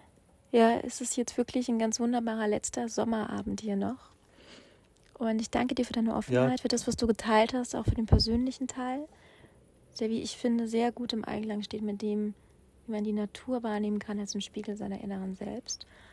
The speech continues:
Speaker 1: Und auch danke, dass du uns hast teilnehmen lassen an dem Weg.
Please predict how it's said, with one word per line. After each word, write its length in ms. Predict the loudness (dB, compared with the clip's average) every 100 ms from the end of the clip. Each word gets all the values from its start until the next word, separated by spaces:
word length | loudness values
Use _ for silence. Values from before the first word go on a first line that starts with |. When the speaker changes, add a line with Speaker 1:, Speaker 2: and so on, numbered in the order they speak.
| -20 -8
Speaker 1:
Und 140 | 2 2
auch 80 | 6
danke, 300 | 6 6 2
dass 160 | -2
du 80 | -2
uns 160 | -2 -2
hast 180 | -4 -4
teilnehmen 440 | -2 0 0 0
lassen 300 | 0 0 -2
an 140 | -2 0
dem 260 | 0 0
Weg. 400 | 0 -2 -4 -12